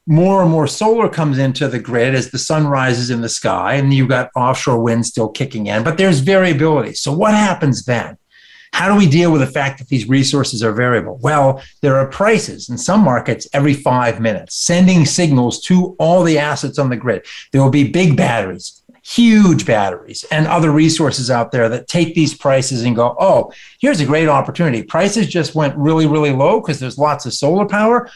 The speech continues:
I'm gonna charge up right now because I know in the evening when the sun goes down, society's gonna need more electricity.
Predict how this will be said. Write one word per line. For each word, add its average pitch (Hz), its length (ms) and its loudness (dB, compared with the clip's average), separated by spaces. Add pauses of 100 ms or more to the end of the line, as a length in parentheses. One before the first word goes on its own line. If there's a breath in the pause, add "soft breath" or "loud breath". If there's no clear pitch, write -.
(160 loud breath)
I'm 240 160 4
gonna 139 180 2
charge 151 380 0
up 220 180 0
right 110 240 -2
now 98 220 -4
because 131 300 0
I 143 80 2
know 156 160 2
in 139 80 2
the 156 180 2
evening 220 240 4
when 143 140 0
the 135 40 -2
sun 240 300 0
goes 135 280 0
down, 117 440 -4 (640 loud breath)
society's 151 580 0
gonna 151 200 4
need 151 260 4
more 147 180 4
electricity. 143 680 -4